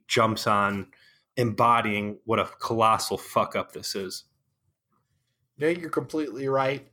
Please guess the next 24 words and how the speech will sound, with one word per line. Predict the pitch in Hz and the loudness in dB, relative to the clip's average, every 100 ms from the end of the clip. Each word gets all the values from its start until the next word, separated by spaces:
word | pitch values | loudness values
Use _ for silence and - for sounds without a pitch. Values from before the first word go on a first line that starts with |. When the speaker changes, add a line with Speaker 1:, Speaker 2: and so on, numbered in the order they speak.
| - | -2
Speaker 2:
I, | 165 - | -2 2
I | 180 | 0
kind | 185 247 285 | 2 2 2
of | 143 | -4
ex-, | 131 - | -10 -12
this | 160 240 - | -4 -2 2
was | 214 - | 2 2
so | - 180 180 165 | 4 6 6 4
ham-handedly | - 160 147 120 135 139 143 127 131 120 | 2 0 0 -2 -2 0 -2 0 -2 0
done, | 120 117 120 | -2 -2 0
I | 113 | -2
expected | 101 - 127 117 117 | -4 0 0 2 -2
there | 113 113 | 2 0
to | 110 | 0
be | 123 117 | -2 -2
some | 120 107 | -4 -6
sort | - 123 | -2 -2
of | 117 | 0
second-level | - - 139 135 104 131 113 113 | -2 0 2 0 0 0 2 0
intrigue | 104 120 120 165 156 | -2 -4 0 0 2
going | 165 170 170 | 2 2 2
on. | 170 180 196 196 - - _ _ _ _ - | 4 2 0 -10 -20 -20 _ _ _ _ 2
But | 170 | 2
it, | 156 | 2